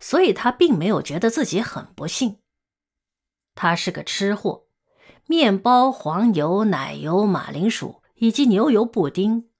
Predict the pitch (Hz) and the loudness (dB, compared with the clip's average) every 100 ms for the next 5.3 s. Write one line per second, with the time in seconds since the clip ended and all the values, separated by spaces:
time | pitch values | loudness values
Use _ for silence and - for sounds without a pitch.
0 | _ 330 339 - - - - - _ _ | _ 0 0 -2 -8 -12 -18 -20 _ _
1 | _ _ _ _ _ _ _ _ _ 214 | _ _ _ _ _ _ _ _ _ 2
2 | 180 160 185 196 185 139 143 - 170 208 | 4 2 0 2 2 0 -4 -2 0 2
3 | 208 185 165 - - - - 233 247 277 | 2 2 0 -8 -20 -20 -4 0 2 2
4 | 277 143 - 226 151 - 147 185 - - | 0 -2 0 0 0 -4 -6 -6 -6 -4
5 | 220 233 | -4 -4